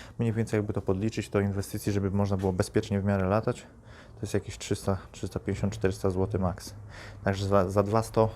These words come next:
dwa, dwa sto już masz sprzęt, którym możesz sobie latać po polu, aż do, aż zajedziesz tłok. Ale to trochę minie,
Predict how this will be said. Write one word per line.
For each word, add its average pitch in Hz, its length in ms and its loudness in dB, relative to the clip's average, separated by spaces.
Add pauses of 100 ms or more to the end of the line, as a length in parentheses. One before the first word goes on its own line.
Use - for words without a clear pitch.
dwa, 107 300 2
dwa 98 220 2
sto 110 300 2 (540)
już 107 180 -2
masz - 280 0
sprzęt, 98 400 -2
którym 98 240 0
możesz 98 220 0
sobie 92 220 -2
latać 95 280 2
po - 120 0
polu, 110 280 6 (1120)
aż 123 200 8
do, 107 220 6 (220)
aż 127 240 6
zajedziesz 107 420 6
tłok. - 320 0 (260)
Ale 131 200 6
to 113 120 0
trochę 101 280 -4
minie, 92 240 -4